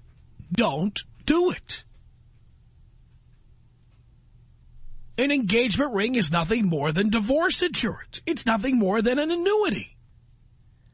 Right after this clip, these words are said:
As you will see in this ad, no engagement rings, please. No. If she loves you, she does not need an engagement ring.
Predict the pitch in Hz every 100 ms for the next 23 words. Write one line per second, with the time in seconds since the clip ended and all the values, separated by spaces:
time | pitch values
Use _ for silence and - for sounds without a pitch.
0 | _ _ 214 226 208 269 311 - 208 226
1 | 269 277 285 330 392 370 - 160 185 190
2 | 220 302 - 311 302 320 359 320 220 196
3 | 147 - 156 160 240 - 165 165 214 320
4 | 392 294 - - - - - - - -
5 | _ - - - - - - - - 160
6 | 160 143 - 294 302 214 151 160 226 208
7 | 233 214 175 160 180 202 185 196 254 294
8 | 262 285 330 311 208 -